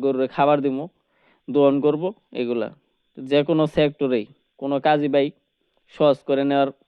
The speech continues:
কোনো ই নাই। আপনার এগুলা পালনের একটা অভিজ্ঞতার ব্যাপার স্যাপার আছে।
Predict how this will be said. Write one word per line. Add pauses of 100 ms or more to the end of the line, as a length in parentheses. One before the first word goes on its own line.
(180)
কোনো (200)
ই
নাই। (880)
আপনার (1160)
এগুলা
পালনের
একটা
অভিজ্ঞতার
ব্যাপার
স্যাপার
আছে।